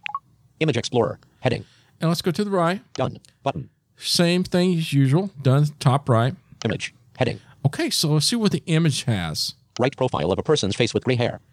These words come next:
Speaker 1: Near bottom left edge.
Speaker 2: That's
Speaker 1: Use
Speaker 2: a
Speaker 1: the rotor
Speaker 2: pretty
Speaker 1: to
Speaker 2: good
Speaker 1: access text.
Speaker 2: description.
Speaker 1: People.
Speaker 2: Exactly. So it sees a profile of me. Yes, I do have some gray hair. So it picked that out. And it says it has a profile picture of me. And I'm at,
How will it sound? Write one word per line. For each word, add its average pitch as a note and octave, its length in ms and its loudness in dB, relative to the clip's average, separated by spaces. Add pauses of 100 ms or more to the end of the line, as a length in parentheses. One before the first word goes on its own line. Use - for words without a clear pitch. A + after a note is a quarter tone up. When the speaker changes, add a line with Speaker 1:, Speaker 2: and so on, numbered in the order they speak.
(140)
Speaker 1:
Near D3 120 4
bottom A2 200 0
left F2 180 0
edge. - 260 -4 (480)
Speaker 2:
That's D#3 140 4
Speaker 1:
Use B2 80 2
Speaker 2:
a - 40 2
Speaker 1:
the A#2+ 40 2
rotor B2 120 4
Speaker 2:
pretty - 100 2
Speaker 1:
to A#2+ 80 0
Speaker 2:
good A#2 60 2
Speaker 1:
access F#3+ 240 2
text. - 200 2
Speaker 2:
description. - 260 -4
Speaker 1:
People. - 300 -4 (440)
Speaker 2:
Exactly. D3 720 2
So D3 240 2
it D3 120 0
sees F3 340 2
a D3+ 40 4
profile D#3 640 0
of A#2+ 60 0
me. B2 340 2
Yes, D#3 400 2
I D3 140 4
do E3 320 2
have E3+ 120 0
some D3 200 2
gray C#3+ 280 2
hair. C#3+ 380 2 (260)
So D#3+ 220 0
it - 140 -8
picked F#3+ 280 -2
that E3+ 280 0
out. C3+ 380 2 (460)
And D3+ 340 2
it C#3+ 140 2
says E3 380 0
it D3+ 200 0
has D3 220 2
a C3+ 60 2
profile E3 640 0
picture B2+ 480 -2
of C3+ 240 0
me. C3 400 4 (260)
And D3+ 140 2
I'm D3+ 200 2
at, C#3+ 180 2